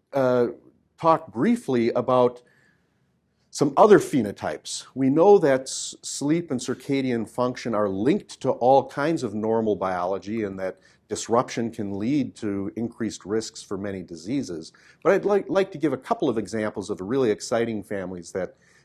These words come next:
that have not only familial advanced sleep, uh, or other phenotypes, but, but, uh, those kinds of phenotypes linked to non-circadian, non-sleep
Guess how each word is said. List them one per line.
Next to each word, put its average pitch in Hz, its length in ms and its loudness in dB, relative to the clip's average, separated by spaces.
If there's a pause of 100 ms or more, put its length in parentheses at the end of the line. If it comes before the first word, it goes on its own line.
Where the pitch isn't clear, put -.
(100)
that 110 160 0
have 117 280 0
not 123 320 0
only 156 340 4
familial 107 540 0
advanced 95 460 -6
sleep, 95 280 -10 (160)
uh, 87 260 -8 (400)
or 98 300 2
other 98 220 -2
phenotypes, 90 640 -8
but, - 220 -4 (300)
but, 101 200 -4 (160)
uh, 101 200 -2 (100)
those 110 760 -2
kinds 107 260 -4
of 98 60 -8
phenotypes 98 540 -6
linked 120 500 -4
to 104 140 -8
non-circadian, 95 920 -4
non-sleep 92 520 -8